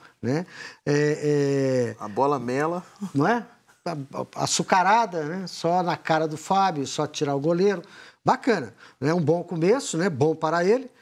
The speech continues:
Speaker 1: né? Mas é, é, tem que ser testado ainda.
Speaker 2: Sim, sim.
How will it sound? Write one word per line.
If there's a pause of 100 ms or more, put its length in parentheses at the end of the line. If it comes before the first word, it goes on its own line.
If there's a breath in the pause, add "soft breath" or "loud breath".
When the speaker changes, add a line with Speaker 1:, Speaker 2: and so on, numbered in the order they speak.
(240 loud breath)
Speaker 1:
né?
Mas (360)
é,
é,
tem
que
ser
testado
ainda. (260)
Speaker 2:
Sim, (680)
sim.